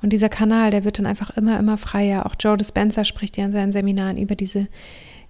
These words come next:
über diese Healings, die dort alle laufen in seinen Seminaren. Und diese Energie ist so, so kraftvoll, wir unterschätzen die, ja. Und die ist dauernd da, die steht uns dauernd zur Verfügung, die steht dir zur Verfügung, mir zur Verfügung. Du kannst sie jetzt aktivieren, du kannst jetzt dein Mula Bandha anspannen.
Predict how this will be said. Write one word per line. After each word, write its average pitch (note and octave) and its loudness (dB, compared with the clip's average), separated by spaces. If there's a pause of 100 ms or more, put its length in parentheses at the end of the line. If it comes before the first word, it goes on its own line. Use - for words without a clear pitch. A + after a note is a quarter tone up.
über G3+ 6
diese G3 2
Healings, G3+ 4
die G3 -2
dort F#3+ 0
alle G3+ 2
laufen F#3+ 0
in G3 0
seinen G3 0
Seminaren. F#3+ 0
Und F#3 -4 (460)
diese G3 -2
Energie G3+ 4
ist - -4
so, G3+ 2
so F#3+ 0
kraftvoll, G3 -2
wir G3 2
unterschätzen G3 -2
die, F#3 -2
ja. F#3 -2
Und G3+ -2
die G#3 0
ist G#3 -2
dauernd A3 4
da, B3+ 0
die G#3+ 0
steht A3+ 2
uns G#3+ 2
dauernd A#3 4
zur A3+ -4
Verfügung, A#3 0
die G3+ 0
steht - -2
dir A#3+ 8
zur A#3+ 2
Verfügung, G#3 2
mir A#3 6
zur A#3+ -2
Verfügung. G#3 0
Du G#3 0
kannst A3 0
sie G#3+ 0
jetzt A#3+ 4
aktivieren, G#3 0
du G#3 -2
kannst G#3 -2
jetzt B3 4
dein G#3+ 6
Mula G#3 8
Bandha G3+ 4
anspannen. F#3 -2